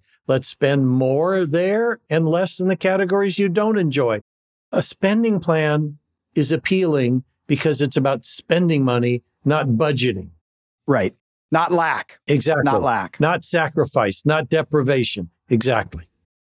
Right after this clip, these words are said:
Speaker 2: And when you work with people, what has been your experience as the one or two biggest obstacles for people getting in their own way?
Speaker 1: Well, the two biggest obstacles, one is mindset, which you touched on,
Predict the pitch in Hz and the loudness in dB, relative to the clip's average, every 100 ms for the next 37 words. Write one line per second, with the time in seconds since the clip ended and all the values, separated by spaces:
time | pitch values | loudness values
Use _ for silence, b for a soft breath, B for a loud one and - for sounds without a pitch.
0 | _ - 226 226 202 226 226 294 247 220 | _ -4 0 0 0 0 2 0 0 0
1 | 254 180 - 165 151 156 147 139 _ - | 0 -2 0 -2 0 0 0 -4 _ -4
2 | 180 240 302 247 220 202 190 165 - 170 | 0 2 0 0 0 0 0 -2 -4 -2
3 | 175 180 143 - - 147 147 135 - - | 0 0 -2 -4 -2 0 0 -4 -12 -4
4 | 156 156 185 190 - 185 170 127 151 156 | 0 2 0 -2 0 0 0 -2 -2 0
5 | 180 170 - - 139 160 - 165 147 135 | 0 -2 -4 -2 0 -2 -2 0 2 2
6 | 131 - _ _ _ - 156 143 165 151 | 0 -4 _ _ _ -2 -2 0 0 2
7 | 139 147 147 143 139 131 127 123 117 110 | 0 2 2 2 2 2 2 0 0 -2
8 | 85 - _ _ _ - 240 165 160 160 | -4 -12 _ _ _ -2 2 2 2 0
9 | 143 - 226 180 185 175 160 151 147 - | 0 0 0 0 0 0 0 0 0 -2
10 | 135 143 135 135 143 208 139 131 127 135 | -2 0 0 0 0 0 0 0 0 0
11 | - 131 165 131 127 - 123 131 - - | 0 -2 -2 -2 -2 0 0 -2 -10 -4
12 | 151 147 - 127 113 135 | -2 0 0 0 2 0